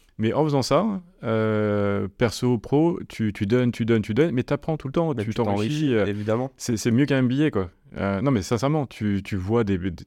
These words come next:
Speaker 1: tellement de sujets différents. Celui qui, celui qui reste dans son bunker à penser, euh, tout seul qu'il est le meilleur du monde et que tout va bien se passer et qui est pas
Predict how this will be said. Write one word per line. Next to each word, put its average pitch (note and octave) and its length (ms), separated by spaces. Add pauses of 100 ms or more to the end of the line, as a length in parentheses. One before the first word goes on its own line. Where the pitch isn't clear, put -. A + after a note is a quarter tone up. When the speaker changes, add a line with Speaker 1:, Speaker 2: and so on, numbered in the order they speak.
(140)
Speaker 1:
tellement D3 320
de C3 60
sujets C3+ 240
différents. D#3 400 (560)
Celui - 180
qui, D3 220 (200)
celui - 180
qui D3+ 140
reste D3 320
dans A#2 140
son A2 640
bunker A#2 560
à G2+ 60
penser, A#2 320
euh, G#2+ 200
tout A#2 160
seul B2+ 280
qu'il G2+ 180
est G#2+ 60
le G#2+ 60
meilleur A2 200
du A2 100
monde A#2 280
et - 20
que G2 60
tout A2 140
va G#2 60
bien G2+ 120
se - 60
passer A2+ 420
et G#2 100
qui - 140
est G2+ 40
pas A2+ 220